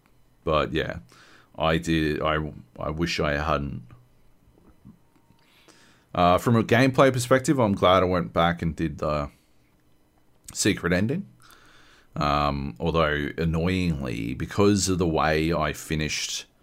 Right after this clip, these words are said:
the game the first time, I actually spent a bunch of time looking for the, the, you gotta collect these six things, one in each biome.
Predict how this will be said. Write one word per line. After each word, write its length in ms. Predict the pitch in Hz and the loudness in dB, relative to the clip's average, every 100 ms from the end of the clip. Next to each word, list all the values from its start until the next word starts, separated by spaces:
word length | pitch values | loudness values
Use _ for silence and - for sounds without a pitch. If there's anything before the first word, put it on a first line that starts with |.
| _ _ _ _ _ | _ _ _ _ _
the 100 | 82 | -6
game 340 | 85 80 76 71 | -2 -2 -2 -4
the 60 | |
first 400 | - 82 90 - | -4 0 0 0
time, 640 | - 67 57 64 57 - - - - - - - | -4 -4 -4 -6 -8 -10 -12 -18 -20 -20 -14 -2
I 160 | 98 | 2
actually 640 | 123 123 139 120 104 98 - - | 2 2 2 4 4 2 -2 -8
spent 800 | - - 110 104 76 85 - - - _ _ - | -4 0 0 0 0 -2 -2 -4 -8 _ _ -4
a 120 | 87 | 0
bunch 280 | 90 98 - | 2 2 0
of 80 | 95 | -2
time 380 | 110 90 85 | 0 2 0
looking 560 | 78 95 - 85 76 73 | 0 -2 0 -2 -2 -6
for 160 | - 82 | -4 -2
the, 460 | 82 78 78 76 | 2 2 2 0
the, 260 | 76 80 78 76 | -2 -4 -4 -6
you 80 | 85 | -2
gotta 180 | 85 80 | -2 -2
collect 260 | - 80 | -2 -4
these 200 | 78 73 | -4 -8
six 340 | - 95 - - | -4 -4 -4 -2
things, 400 | 85 71 69 78 | -2 -4 -6 -4
one 200 | 82 80 | -2 0
in 120 | 78 | -2
each 240 | 78 - | -4 -4
biome. 560 | 85 82 85 57 65 | -2 0 -2 -4 -10